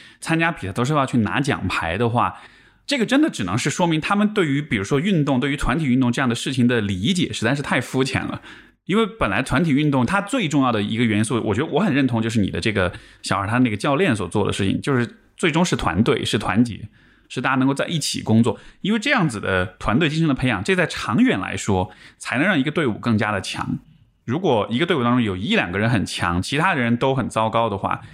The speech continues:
最终它还是一个团体的运动，你不可能靠一两个人去打败所有的人，你还是需要别人的帮助。看上去好像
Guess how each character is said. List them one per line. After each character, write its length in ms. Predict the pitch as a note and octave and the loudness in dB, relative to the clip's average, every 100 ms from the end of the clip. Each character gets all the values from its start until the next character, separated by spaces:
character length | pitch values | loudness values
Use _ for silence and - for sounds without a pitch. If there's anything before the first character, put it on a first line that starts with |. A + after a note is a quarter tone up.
| - - - | -20 -20 -20
最 240 | - - A3 | -8 -2 0
终 160 | A3+ | 2
它 140 | A#3 A#3+ | 2 0
还 320 | - F#2 D#3+ | -4 -2 0
是 160 | A#3+ G3 | 0 0
一 120 | A2+ | 0
个 120 | A#2+ | 0
团 320 | - F#2+ G#2+ | -2 0 0
体 180 | F3 G2+ | 0 -2
的 80 | F#2 | -2
运 240 | G#2+ G2+ | 2 2
动， 180 | F2 F2+ | 0 -2
你 100 | G2+ | -2
不 180 | G2 C4+ | 0 0
可 160 | - - | 0 -2
能 120 | G2+ | -2
靠 180 | D#3 C#3+ | 0 0
一 100 | E3 | 0
两 140 | A#2+ | -2
个 80 | F2+ | 0
人 80 | F#2 | 0
去 80 | C3+ | -2
打 220 | - F#2+ | -2 -2
败 180 | A#2+ A#2 | -2 -2
所 220 | - D#3+ | -2 0
有 100 | D3 | 0
的 80 | - | -2
人， 100 | G2+ | -4
你 60 | |
还 160 | - D#3+ | -2 -2
是 80 | G#3+ | -2
需 100 | A3+ | 0
要 80 | |
别 120 | C#3 A2 | 0 0
人 100 | B2+ | 0
的 60 | |
帮 260 | G#2+ D#3+ E3+ | 0 0 0
助。 260 | D3+ - - - - | -2 -4 -10 -20 -16
看 240 | - D#4 G#3+ | -2 2 2
上 120 | D3+ | 2
去 140 | D#3+ | 0
好 160 | C#3 G2+ | -2 0
像 380 | D3+ A2+ G#2 | 0 0 0